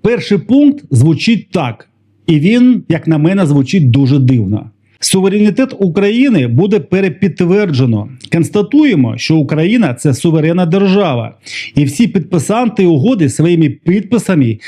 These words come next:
це підтверджують". Якесь то масло масляне. Власно кажучи, друзі,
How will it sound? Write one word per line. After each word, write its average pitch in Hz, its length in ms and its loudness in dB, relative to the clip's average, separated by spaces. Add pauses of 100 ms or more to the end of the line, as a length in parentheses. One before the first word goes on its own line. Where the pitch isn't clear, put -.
(160)
це 185 220 -2
підтверджують". 135 960 -2
Якесь 180 380 -2
то 208 160 -2
масло 156 640 2
масляне. 135 840 0
Власно 143 460 0
кажучи, 190 380 -2
друзі, 202 420 0